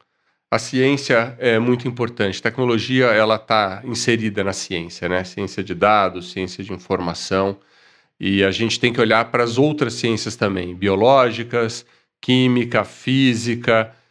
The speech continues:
todas. Matemática, né? A gente tem que olhar pra todas as ciências, porque, é, a solução do mundo vai tá no conhecimento. Você citou Leonardo da Vinci. Leonardo da Vinci, ele era um cara múltiplo.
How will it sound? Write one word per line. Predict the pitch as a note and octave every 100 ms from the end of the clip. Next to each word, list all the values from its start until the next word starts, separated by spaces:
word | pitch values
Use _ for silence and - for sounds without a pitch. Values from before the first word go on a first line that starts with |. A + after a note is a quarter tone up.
| _ _ -
todas. | D3+ A#2 G2 -
Matemática, | D#3 F#3 G3 C3 D#3+ F3 E3 - - A2+
né? | G#2+ B2+ D#3+ - _
A | A#2+
gente | -
tem | C#3+
que | C#3+
olhar | B2+ B2+
pra | - D3+ _ _
todas | - B2+ F#2 F#2 G2+
as | F#2
ciências, | - F#2 F#2 - -
porque, | - G#2+ - A#2 A2 - _ _ _ G2+
é, | G#2 G2+ G2 F#2+ F#2+
a | G#2+
solução | - C3 A#2+ A#2+ C#3+
do | C#3+
mundo | C3 C3 C3+ C3
vai | B2+ A#2+
tá | A#2+ B2
no | B2+
conhecimento. | C3 B2+ B2 A#2 G2 E2+ - F#2
Você | F#2+ B2+
citou | B2 C3+
Leonardo | C3 C3 B2+ B2 B2+
da | B2+
Vinci. | A2+ A2 G2 -
Leonardo | G#2 G#2 G#2+ A2
da | A2+
Vinci, | G2 A2+ A#2 A#2+
ele | G#2+
era | A2 A2
um | A2+ A#2 A#2
cara | - A#2
múltiplo. | C#3 F#3+ F3 F3+ - G2